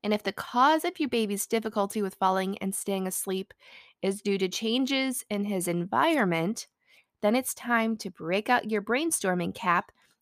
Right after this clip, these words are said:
and figure out how you can stick to your sleep routine and boundaries and help your child transition through this change at the same time.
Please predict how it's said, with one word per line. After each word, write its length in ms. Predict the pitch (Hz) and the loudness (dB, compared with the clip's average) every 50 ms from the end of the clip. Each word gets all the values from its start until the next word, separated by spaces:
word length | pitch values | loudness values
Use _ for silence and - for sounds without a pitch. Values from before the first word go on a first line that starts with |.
| _ - | _ -6
and 140 | 208 208 - _ | -6 -6 -4 _
figure 300 | - 294 269 302 277 269 | -4 -4 0 2 4 8
out 240 | 262 247 240 233 - - _ _ _ _ - | 8 8 8 6 4 -4 _ _ _ _ -8
how 280 | - 233 233 233 247 | 0 6 8 8 8
you 200 | 277 269 285 311 | 8 4 0 -2
can 200 | 294 - 285 254 | -2 -2 -2 -2
stick 560 | 226 - - - - - - - 339 349 _ - | 0 -2 -4 -6 -6 -6 -4 -2 -2 -2 _ -8
to 120 | - 285 | -8 -4
your 180 | 262 240 233 233 | -2 0 0 0
sleep 380 | - - - - 320 320 - 240 | 0 -2 -2 -2 -2 -2 0 0
routine 560 | 220 214 - - 208 180 170 175 196 226 - - | 0 0 0 -2 -4 -2 -2 -2 -4 -4 -4 -4
and 180 | 202 202 196 202 | -2 -2 0 2
boundaries 680 | 247 254 269 277 269 233 - 175 165 170 185 - - - _ _ _ _ _ _ _ - | 2 2 4 2 0 0 0 0 -2 -2 -2 -4 -8 -16 _ _ _ _ _ _ _ -6
and 560 | 330 339 359 349 302 240 202 196 214 247 - - _ _ | -2 0 2 2 4 4 4 2 2 -2 -4 -8 _ _
help 340 | - - 240 240 240 240 - | -4 2 4 4 4 2 0
your 100 | - 302 | -6 -4
child 440 | 285 - 247 226 214 208 208 214 - | -4 -2 0 0 2 2 2 0 -2
transition 720 | - - 220 208 202 202 202 240 262 277 - - 294 285 262 | -4 -4 -2 -2 -2 -2 -2 -4 -4 -4 -4 -4 -4 -4 -4
through 140 | - 285 254 | -4 -4 -2
this 240 | 302 302 285 - | -2 -4 -4 -6
change 560 | - - - 226 175 170 190 190 202 - - _ _ _ _ - | -8 -6 -4 -4 -2 -2 -4 -4 -6 -6 -10 _ _ _ _ -6
at 120 | - 190 190 | -4 -4 -2
the 80 | 185 | -2
same 300 | 185 - - 180 175 180 | -2 -2 0 0 0 0
time. 400 | 180 - 214 202 - - - - | 0 0 2 2 2 2 0 -8